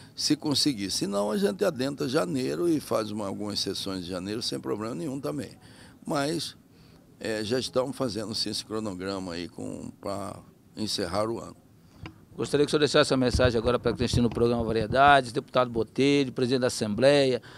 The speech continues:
Speaker 2: o senhor que gosta, que ama a cidade de Cuiabá, qual que é a mensagem que o senhor deixa pros cuiabanos e todos que estão assistindo o programa em todo o estado de Mato Grosso agora através aqui da T V Cidade Verde.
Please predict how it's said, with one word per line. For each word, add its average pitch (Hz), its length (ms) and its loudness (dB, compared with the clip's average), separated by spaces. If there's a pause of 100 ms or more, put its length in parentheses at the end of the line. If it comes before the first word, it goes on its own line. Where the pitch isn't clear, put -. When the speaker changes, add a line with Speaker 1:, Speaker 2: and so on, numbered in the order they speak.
(140)
Speaker 2:
o - 40 -18
senhor 135 160 2
que 127 140 -2
gosta, 135 400 8
que 135 140 2
ama 131 180 4
a - 20 -4
cidade 123 300 2
de 117 60 -8
Cuiabá, 123 420 6
qual 139 100 4
que 131 80 -2
é - 20 2
a - 20 0
mensagem 139 260 4
que - 40 0
o - 20 -8
senhor 131 100 -2
deixa 135 180 2
pros 135 160 -4
cuiabanos 147 460 4
e - 40 -10 (180)
todos 226 240 12
que - 40 -8
estão 170 120 6
assistindo 143 240 2
o - 20 -12
programa 135 380 6 (480)
em 139 120 6
todo 190 220 12
o - 20 4
estado 165 220 8
de 143 40 0
Mato 139 180 0
Grosso 127 260 2
agora 123 240 6
através 123 320 2
aqui 117 160 -4
da 120 80 0
T 113 100 8
V 113 120 -2
Cidade 110 240 0
Verde. 98 220 -10